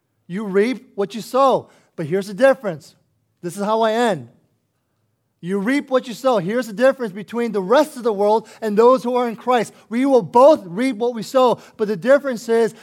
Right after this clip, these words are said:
that rule that was once used to condemn us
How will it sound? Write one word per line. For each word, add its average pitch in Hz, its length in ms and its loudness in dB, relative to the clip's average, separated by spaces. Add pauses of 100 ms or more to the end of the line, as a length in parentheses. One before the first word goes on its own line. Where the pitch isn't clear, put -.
that 208 260 0
rule 240 760 2
that 226 160 0
was 202 160 -2
once 220 360 0
used 269 360 -2
to 240 100 -10
condemn 214 640 0
us 226 260 -2